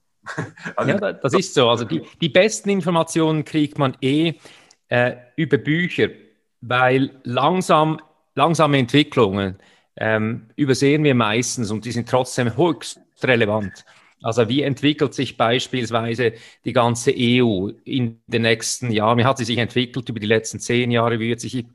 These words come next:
Speaker 2: wie wird sie sich über die nächsten zehn Jahre entwickeln? Das sind langfristige Geschichte oder Resistenz gegen Antibiotika. Das ist so eine Geschichte, die ich gut verfolge. Die ist lang,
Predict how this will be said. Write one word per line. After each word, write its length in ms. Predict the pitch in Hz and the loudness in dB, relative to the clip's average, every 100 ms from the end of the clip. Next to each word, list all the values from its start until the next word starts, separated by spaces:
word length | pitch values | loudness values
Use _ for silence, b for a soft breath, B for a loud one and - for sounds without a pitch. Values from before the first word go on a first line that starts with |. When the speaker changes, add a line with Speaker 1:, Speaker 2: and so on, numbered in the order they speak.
| b b b | b b b
Speaker 2:
wie 140 | 127 | -4
wird 140 | 127 135 | -2 -4
sie 80 | 123 | -4
sich 160 | 131 | -6
über 120 | 127 | -6
die 120 | 117 123 | -2 0
nächsten 380 | 120 - - | 0 -2 -10
zehn 280 | 120 131 127 | -6 -4 -2
Jahre 240 | 127 127 123 | 0 0 -2
entwickeln? 420 | 120 135 131 117 B - | -2 -6 -6 -8 B -2
Das 180 | 139 - | -2 0
sind 160 | 160 | -2
langfristige 1040 | 139 135 147 147 160 180 180 175 - 151 | 2 2 2 -4 -4 -2 -2 -4 -6 -6
Geschichte 580 | 147 151 156 147 - - B B - | -2 -2 -2 -6 -6 -6 B B 0
oder 240 | 143 127 | 2 4
Resistenz 720 | 135 131 - 139 147 - _ | 2 0 0 0 0 -4 _
gegen 240 | 151 139 | -2 0
Antibiotika. 880 | 139 143 139 135 147 165 165 156 160 | 0 0 0 4 4 4 -2 -2 0
Das 140 | 147 143 | 0 -4
ist 160 | 147 | -4
so 80 | - | 2
eine 220 | 147 147 | 2 2
Geschichte, 600 | 143 - - 160 160 - | 0 -2 -2 -4 -4 -6
die 160 | 139 147 | -6 -4
ich 200 | 131 _ | -6 _
gut 260 | 156 185 180 | -4 -4 -4
verfolge. 600 | 151 135 139 165 175 160 B B | -2 4 4 4 0 -4 B B
Die 60 | 143 | -4
ist 200 | 135 - | -4 -2
lang, 560 | 247 127 151 190 196 | 4 4 6 4 0